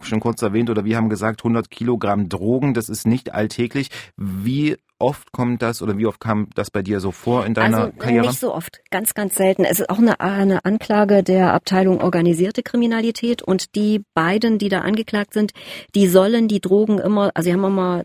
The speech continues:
Speaker 2: zehn Kilo Methamphetamine auf einmal gekauft. Das ist schon richtig, richtig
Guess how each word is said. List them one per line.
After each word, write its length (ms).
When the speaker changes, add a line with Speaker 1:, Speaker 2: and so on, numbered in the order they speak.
Speaker 2:
zehn 220
Kilo 280
Methamphetamine 960
auf 120
einmal 340
gekauft. 540
Das 200
ist 100
schon 440
richtig, 360
richtig 480